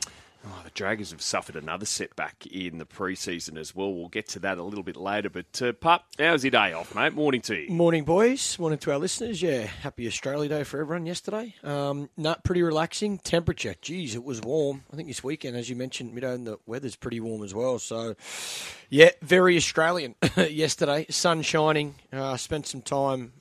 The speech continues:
Speaker 2: uh, at the beach in the morning and then just sat around my pool, um, with some family, actually. So very chilled day. Didn't do much, but, um, yeah, nice to, nice to have a day off. Not that we've been back for long.
Speaker 1: Nah. It's good to have one, though, wasn't
Speaker 2: Little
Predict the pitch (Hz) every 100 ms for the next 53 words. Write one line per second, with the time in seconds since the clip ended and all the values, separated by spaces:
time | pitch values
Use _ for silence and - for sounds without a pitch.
0 | - 117 123 131 123 135 135 - 127 117
1 | 120 117 110 110 113 104 - 110 - 123
2 | 117 113 98 - 120 120 117 - - -
3 | - - - _ - 107 104 101 101 95
4 | _ _ _ _ - 127 - 113 98 107
5 | 156 175 92 - 113 160 156 123 110 127
6 | 131 110 - 117 104 95 92 98 110 104
7 | 101 101 98 - 98 95 - 95 92 95
8 | _ 107 98 85 98 104 98 - 92 85
9 | - _ _ _ _ _ - 117 - 95
10 | 80 76 104 90 - 113 95 92 95 95
11 | 104 - - 117 _ - 127 - - -
12 | _ _ - - 185 - - - 147 120
13 | 87 101 139 170 165 143 131